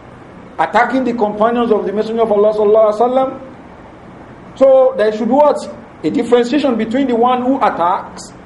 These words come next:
and the one who does not attack. Or are they going to bear the same name?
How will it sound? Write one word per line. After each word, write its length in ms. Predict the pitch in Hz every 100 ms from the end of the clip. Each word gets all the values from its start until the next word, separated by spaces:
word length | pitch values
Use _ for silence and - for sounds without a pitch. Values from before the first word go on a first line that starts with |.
| - - -
and 160 | 185 202
the 40 |
one 160 | 262 302
who 80 | 254
does 100 | 226
not 260 | 254 262
attack. 300 | 262 160 - - -
Or 120 | 240
are 80 | 226
they 80 | 269
going 180 | 254 -
to 80 | 220
bear 140 | 233
the 100 | 220
same 220 | - 214
name? 240 | 185 180